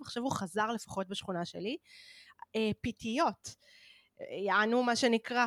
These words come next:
פיתה עם מ-, מילוי, אז זה, זה, זה התחיל עם, כאילו התחיל עם אייל שני, ו-, וזה תחת כל עץ רענן, והנה פתחו עוד איזה פיתה פנדה, ופיתה וסטה, ופיתה whatever, שזה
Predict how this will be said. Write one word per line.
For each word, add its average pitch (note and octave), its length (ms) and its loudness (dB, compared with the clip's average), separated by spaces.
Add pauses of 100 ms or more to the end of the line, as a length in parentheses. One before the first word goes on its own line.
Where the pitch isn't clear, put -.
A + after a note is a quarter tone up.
פיתה E4 300 0 (160)
עם B3+ 240 2 (100)
מ-, A#3 420 0
מילוי, A#3 540 6
אז G3 180 0
זה, F#3 280 -8
זה, G3 400 -4
זה F#3+ 200 -2 (280)
התחיל A#3 280 0
עם, A3+ 120 4 (140)
כאילו C4 480 0
התחיל G#3+ 340 -2
עם F#3 140 -2
אייל F#3+ 260 2
שני, G3 340 0 (320)
ו-, G#3 160 4
וזה F#3+ 420 4 (120)
תחת - 260 -4
כל B3+ 220 0
עץ G#3+ 240 -6
רענן, A3+ 420 -2
והנה B3+ 260 -2
פתחו - 380 -4
עוד A#3+ 180 2
איזה G3 280 0 (100)
פיתה A3 220 -8 (120)
פנדה, D4+ 320 -2 (100)
ופיתה G#3 340 -6 (140)
וסטה, - 260 -10 (140)
ופיתה G#3 340 -16 (680)
whatever, C4+ 540 4
שזה G3 460 6